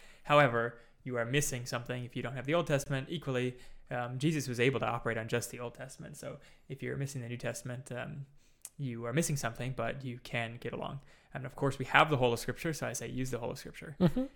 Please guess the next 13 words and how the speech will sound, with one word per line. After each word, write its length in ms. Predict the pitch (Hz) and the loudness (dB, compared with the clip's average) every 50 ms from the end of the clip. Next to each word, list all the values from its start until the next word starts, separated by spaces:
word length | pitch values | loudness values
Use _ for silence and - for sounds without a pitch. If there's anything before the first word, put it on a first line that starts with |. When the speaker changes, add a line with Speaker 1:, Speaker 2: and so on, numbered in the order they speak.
| - - - _ _ _ | -14 -20 -20 _ _ _
Speaker 1:
Um, 300 | - 143 - - 143 143 | -10 -10 -10 -10 -10 -8
so 100 | - 139 | -4 8
with 60 | 139 | 12
that 180 | 160 180 185 - | 12 12 12 12
said, 300 | - 170 156 156 147 139 | 12 12 12 12 12 10
that's 160 | 147 156 - | 6 4 4
how 80 | 202 175 | 4 2
Jesus 320 | 143 151 170 160 165 151 | 4 2 2 0 0 0
shared. 300 | - - 151 143 143 147 | 2 4 6 6 6 4
He 140 | 147 147 143 | 2 0 0
shared, 480 | 131 - 123 120 120 120 123 123 131 - | 0 0 2 2 2 2 0 -2 -4 -6
uh, 300 | - 131 120 117 120 123 - | -6 -6 -4 -4 -4 -4 -6
to, 680 | - - - 135 123 120 117 117 117 117 117 117 120 123 | -6 -6 -4 -4 -4 -4 -4 -6 -6 -6 -8 -8 -8 -10